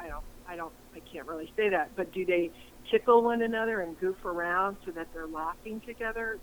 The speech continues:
You bet. Yeah. And that's adult to adult, adult to juvenile, um, mothers and infants, you know, tickling babies. Um, yeah, that was some of the best stuff, is just watching play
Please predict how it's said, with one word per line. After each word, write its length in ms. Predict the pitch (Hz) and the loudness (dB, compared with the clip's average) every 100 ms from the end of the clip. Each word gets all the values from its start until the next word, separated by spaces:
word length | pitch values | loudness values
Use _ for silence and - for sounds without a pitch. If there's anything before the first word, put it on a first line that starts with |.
| 170 | -8
You 80 | 190 | -8
bet. 240 | 170 165 - - - - - | -8 -10 -14 -16 -18 -20 -6
Yeah. 180 | 185 160 - - - - | -2 -2 -4 -16 -18 -6
And 120 | 202 220 | 2 6
that's 220 | 247 - | 6 4
adult 440 | 196 - 185 202 - | 2 4 2 2 -2
to 120 | 202 180 | -4 -2
adult, 540 | 165 185 185 196 - | -2 0 2 0 -4
adult 380 | 160 180 180 180 - | -10 -6 -6 -6 -10
to 60 | |
juvenile, 840 | - 190 202 208 196 196 190 185 185 - - - - | -6 0 0 2 2 4 4 2 0 -10 -20 -16 -4
um, 340 | 165 160 170 - | -2 0 -4 -8
mothers 480 | 180 196 196 202 190 180 | 4 8 10 10 6 4
and 180 | 165 156 | -2 -2
infants, 580 | 196 202 196 202 196 196 - - | 0 -2 0 -2 -2 -6 -12 -10
you 80 | 175 | -6
know, 180 | 170 165 | -4 -4
tickling 380 | 196 - 185 180 | -6 -2 -2 -2
babies. 760 | 165 175 190 190 196 196 196 190 - - - - - - | 0 2 2 2 -2 -2 -2 -4 -10 -20 -20 -20 -18 -8
Um, 640 | 165 160 160 156 160 160 160 - - - - - - - - - | -2 0 0 -2 -4 -10 -16 -20 -20 -20 -20 -20 -18 -18 -18 0
yeah, 240 | 208 220 185 | 8 10 10
that 260 | 220 262 | 8 6
was 100 | 214 - | 4 -4
some 160 | 220 196 | -4 -2
of 80 | 175 | -4
the 80 | |
best 300 | 160 180 180 - | -4 -4 -4 -6
stuff, 180 | - - - | -12 -12 -12
is 80 | 240 - | -12 -10
just 160 | 175 - | -12 -4
watching 340 | 175 170 - 160 - | -2 -2 -2 -12 -6
play 200 | 165 165 | -4 -2